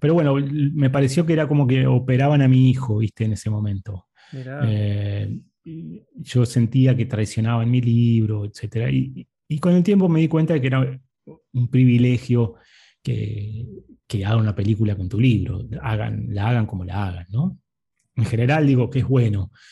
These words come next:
Speaker 1: No, no, no compite con el libro, le da aire al libro, lo, lo hace viajar a veces a tu libro, lo, eh, son dos lenguajes distintos.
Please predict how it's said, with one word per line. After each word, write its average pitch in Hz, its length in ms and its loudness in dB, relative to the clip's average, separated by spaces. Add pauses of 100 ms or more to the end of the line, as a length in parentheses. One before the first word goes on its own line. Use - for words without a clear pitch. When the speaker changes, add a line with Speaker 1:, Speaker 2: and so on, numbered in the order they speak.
(280)
Speaker 1:
No, 127 200 4
no, 120 260 4
no 131 380 0
compite 131 520 2
con 120 140 2
el 117 140 2
libro, 156 400 4
le 123 140 2
da 123 300 0
aire 143 280 4
al 113 140 0
libro, 131 400 4
lo, 110 300 -4 (240)
lo 117 160 2
hace 120 180 -2
viajar 117 560 0
a 98 60 0
veces 110 380 -4
a 98 60 -8
tu 104 100 -8
libro, 113 460 0
lo, 98 180 -8 (540)
eh, 101 400 -4
son 151 300 2
dos 160 180 2
lenguajes 127 460 2
distintos. 101 680 -6